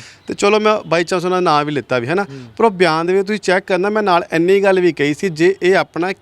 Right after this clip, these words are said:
Speaker 1: ਕੈਂਡੀਡੇਟ ਬਾਹਰ ਰਹਿੰਦੇ ਤੇ ਮੈਂ ਵੀ ਜਿੱਤਣ ਦਾ ਹੱਕਦਾਰ ਹੈਗਾ ਸੀ ਉਸ ਟਾਈਮ ਦੇ ਉੱਤੇ। ਮੈਂ ਇਸ ਤਰ੍ਹਾਂ ਬਿਆਨ ਲਾਇਆ ਸੀ, ਹਨਾ?
Speaker 2: ਹੂੰ।
Speaker 1: ਹੁਣ ਮੈਨੂੰ ਨਹੀਂ ਪਤਾ ਕਿਉਂ ਤੋੜ ਮੜੋੜ ਕਰਕੇ ਚਲਾਤਾ ਵਾ। ਇਹ ਨਹੀਂ ਕਿ ਮੇਰਾ ਪਹਿਲਾ ਬਿਆਨ ਚੱਲਿਆ, ਇਹ ਅੱਗੇ ਵੀ ਮੇਰੇ ਹੋਰ ਬਿਆਨ ਤੋੜ ਮੜੋੜ ਕਰਕੇ ਚਲਾਏ ਨੇ,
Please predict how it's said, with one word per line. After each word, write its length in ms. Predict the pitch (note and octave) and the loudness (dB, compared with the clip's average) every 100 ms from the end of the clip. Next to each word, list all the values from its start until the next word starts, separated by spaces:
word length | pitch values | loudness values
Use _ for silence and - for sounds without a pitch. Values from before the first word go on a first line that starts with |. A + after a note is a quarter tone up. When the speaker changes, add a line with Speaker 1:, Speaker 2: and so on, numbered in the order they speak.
| _ | _
Speaker 1:
ਕੈਂਡੀਡੇਟ 300 | E3+ D#3+ E3 | -2 -2 -2
ਬਾਹਰ 280 | E3 F#3 C#3+ | 2 2 2
ਰਹਿੰਦੇ 240 | B2+ C#3+ | 0 -4
ਤੇ 120 | C#3+ | -4
ਮੈਂ 160 | G#3 G#3 | -2 -2
ਵੀ 80 | A#3 | 0
ਜਿੱਤਣ 300 | F#3 - F3+ | -2 -2 -2
ਦਾ 100 | E3+ | 0
ਹੱਕਦਾਰ 440 | F3+ E3 A2+ A2+ | -2 -4 -4 -4
ਹੈਗਾ 300 | A#2+ C#3+ G#2 | -2 -4 -4
ਸੀ 120 | G2+ | -6
ਉਸ 160 | A2+ G2+ | -8 -8
ਟਾਈਮ 200 | G#2 G2 | -12 -14
ਦੇ 60 | G2 | -14
ਉੱਤੇ। 180 | - | -12
ਮੈਂ 260 | D#3 G3+ - | -8 -4 -4
ਇਸ 80 | D#3 | -4
ਤਰ੍ਹਾਂ 220 | - D#3 | -2 -2
ਬਿਆਨ 280 | C3+ B2 A2+ | -2 -4 -4
ਲਾਇਆ 200 | A2 G2 | -6 -8
ਸੀ, 140 | - | -8
ਹਨਾ? 140 | C#3+ A3 | -6 -6
Speaker 2:
ਹੂੰ। 300 | - D3 C3 A2 - | -6 -16 -16 -12 -6
Speaker 1:
ਹੁਣ 100 | F3 | -2
ਮੈਨੂੰ 240 | F3+ F#3+ | 0 0
ਨਹੀਂ 100 | G3 | 0
ਪਤਾ 260 | F#3 F3 F3 | 0 -2 -2
ਕਿਉਂ 320 | - F3 E3 | -2 -4 -4
ਤੋੜ 280 | E3+ D#3+ D#3 | -4 -2 -2
ਮੜੋੜ 260 | D#3 D#3 | -2 -4
ਕਰਕੇ 200 | D#3 D3 | -4 -6
ਚਲਾਤਾ 480 | D3+ D3+ C#3 B2+ D3 | -4 0 0 0 -2
ਵਾ। 140 | C#3 B2+ - - _ | -4 -6 -14 -20 _
ਇਹ 180 | - A3 | 2 2
ਨਹੀਂ 100 | B3+ | 2
ਕਿ 80 | D4 | -2
ਮੇਰਾ 200 | C4 A#3+ | 0 0
ਪਹਿਲਾ 320 | G#3+ G#3 A#3+ | 2 2 2
ਬਿਆਨ 260 | G3+ F#3 E3+ | 2 0 0
ਚੱਲਿਆ, 360 | C#3+ B2 A#2 A#2 - | -2 0 -2 -4 -8
ਇਹ 60 | - | -4
ਅੱਗੇ 220 | F#3+ E3+ | -2 -2
ਵੀ 60 | A#3+ | 0
ਮੇਰੇ 200 | A#3 G#3 | 2 2
ਹੋਰ 280 | F#3 G3 D3+ | 2 0 -2
ਬਿਆਨ 280 | B2+ C#3+ E3 | 0 -2 0
ਤੋੜ 240 | F3 E3 | -2 -2
ਮੜੋੜ 180 | E3+ F#3 | -2 -2
ਕਰਕੇ 160 | G3 | -6
ਚਲਾਏ 360 | G#3+ G3 D#3 F3+ | -2 0 2 2
ਨੇ, 160 | D#3+ | -2